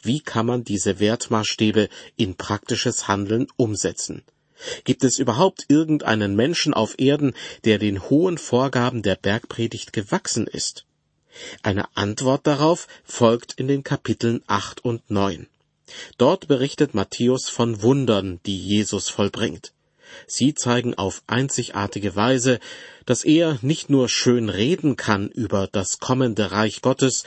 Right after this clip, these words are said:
sondern dass er auch das Zeug dazu hat, dieses Reich voranzubringen, es aus dem Verborgenen zu holen und zu vervollkommnen. Insgesamt zwölf Wunder werden beschrieben.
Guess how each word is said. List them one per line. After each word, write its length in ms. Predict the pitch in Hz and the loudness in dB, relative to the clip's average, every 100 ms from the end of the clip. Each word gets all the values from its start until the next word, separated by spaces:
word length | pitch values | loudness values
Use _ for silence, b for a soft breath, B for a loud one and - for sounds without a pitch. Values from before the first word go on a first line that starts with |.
| B B B | B B B
sondern 500 | 113 113 104 101 95 | 2 2 4 0 0
dass 220 | 104 98 - | -2 -2 0
er 240 | 135 - | 0 2
auch 160 | 110 - | -2 -2
das 300 | 104 - - | -4 -4 0
Zeug 280 | 139 165 - | 2 2 2
dazu 380 | 104 - 117 | -2 0 0
hat, 180 | 117 - B B B - | 2 0 B B B -2
dieses 400 | 151 165 151 - | 0 2 0 0
Reich 260 | 104 113 - | 0 0 0
voranzubringen, 1000 | 117 107 107 107 - 104 92 98 90 - b b - | -2 2 2 0 -2 -2 -2 -4 -6 -10 b b -4
es 260 | 110 - | -2 -2
aus 180 | - 101 | -4 0
dem 160 | 131 110 | 0 0
Verborgenen 760 | 113 - 113 135 131 117 98 | -2 2 2 2 2 0 0
zu 240 | - 104 | -2 -2
holen 380 | 120 120 131 123 B B _ | 4 4 4 0 B B _
und 400 | 120 120 - - | 0 2 -6 -4
zu 140 | 120 | -4
vervollkommnen. 960 | - 131 - 113 98 - 113 98 117 127 _ _ _ _ _ - B B B B B B | -2 -4 0 0 0 0 -4 -4 -8 -12 _ _ _ _ _ -20 B B B B B B
Insgesamt 600 | - 185 - 185 131 170 | -2 0 2 2 2 0
zwölf 640 | - - - 117 120 151 - | -4 -6 -2 2 2 0 0
Wunder 500 | 117 120 107 92 87 | 0 2 2 0 2
werden 320 | 104 101 101 | 2 2 -2
beschrieben. 680 | 117 - 113 113 - 87 | -2 -2 -2 -2 -4 -8